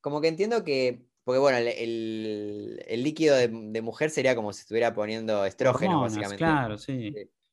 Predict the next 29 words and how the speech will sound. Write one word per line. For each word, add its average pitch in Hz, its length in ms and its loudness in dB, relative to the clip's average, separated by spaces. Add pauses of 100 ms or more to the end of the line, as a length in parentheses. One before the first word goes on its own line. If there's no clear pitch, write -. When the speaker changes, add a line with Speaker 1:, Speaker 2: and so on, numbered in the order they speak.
(120)
Speaker 1:
O 110 80 -2
sea, 143 200 4
la, 127 140 2
las 127 200 0
hormonas 196 300 4
te 131 80 0
generan 131 520 2
ciertos 113 460 -4
cambios, 113 720 0 (220)
eh, 90 380 -10
Speaker 2:
Sí, 117 100 -8
Speaker 1:
pero 104 180 0
Speaker 2:
sí, - 0 -
Speaker 1:
obviamente 127 420 2
Speaker 2:
sí. - 20 -2
Speaker 1:
no, 127 240 0
no 131 180 -2
en 139 100 2
ese, 131 220 -4
no 127 120 -4
en 143 80 -2
el 147 60 -2
nivel 135 180 2
de 127 120 6
Bender 135 380 4
de, 117 60 0
de 101 600 -2
que 101 120 -2
vemos. 107 480 0